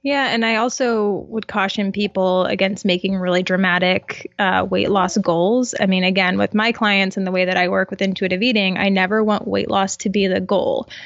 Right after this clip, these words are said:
Sometimes it might happen sort of naturally as you start to learn, you know, different ways to fuel your body that works best for you, as opposed to following a specific diet or a set of rules. Um, but if you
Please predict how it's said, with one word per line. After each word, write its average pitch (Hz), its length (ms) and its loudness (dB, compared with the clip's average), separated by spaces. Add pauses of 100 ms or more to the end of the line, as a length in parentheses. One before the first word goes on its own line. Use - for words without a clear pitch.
(160)
Sometimes 220 460 2
it 185 100 2
might 196 200 0
happen 208 420 0
sort 196 180 -2
of 190 100 -2
naturally 277 600 0
as 196 160 0
you 190 120 0
start 185 280 -2
to 214 100 -4
learn, 190 640 0
you 208 140 0
know, 185 180 0
different 190 400 0
ways 190 220 2
to 202 80 -2
fuel 190 200 0
your 185 140 2
body 190 360 2
that - 180 0
works 190 340 -4
best 196 280 -2
for 226 100 0
you, 247 200 2
as 202 140 0
opposed 185 400 -2
to 196 220 2
following 190 480 2
a 185 60 0
specific 190 500 -2
diet 190 340 2
or 185 80 -2
a 185 60 0
set 185 180 0
of 180 120 -6
rules. 220 420 2 (420)
Um, 185 480 0
but 202 160 2
if 202 280 -2
you 233 640 2